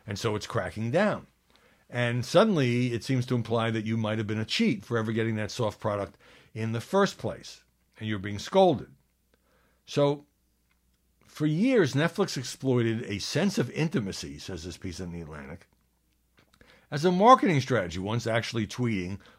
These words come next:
"Love is sharing a password." Uh, because, you know, um, you could, you know, you also can pay money for a family account in which other members of your family get to use the password perfectly legally.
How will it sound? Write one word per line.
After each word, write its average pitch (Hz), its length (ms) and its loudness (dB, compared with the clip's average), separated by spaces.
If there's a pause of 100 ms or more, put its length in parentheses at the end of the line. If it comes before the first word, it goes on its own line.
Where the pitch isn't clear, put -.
"Love 135 520 6
is 127 160 0
sharing 107 540 0
a 107 140 -4
password." 95 600 -6 (760)
Uh, 127 80 -8
because, 180 480 4
you 226 120 2
know, 165 440 4
um, 117 840 2 (100)
you 160 160 0
could, 196 240 4
you 180 100 -2
know, 107 320 0
you 117 240 0
also 135 320 4
can 120 180 0
pay 113 240 2
money 104 320 0
for 98 240 -6
a 90 60 -8
family 113 680 -2 (760)
account 117 460 0 (420)
in 98 180 -8
which - 380 -8 (600)
other 98 140 -6
members 92 280 -4
of 92 60 -8
your 98 100 -6
family 98 320 -4
get 92 180 -4
to 92 60 -8
use 92 200 -4
the 92 80 -10
password 95 440 -6
perfectly 110 360 -6
legally. 90 480 -6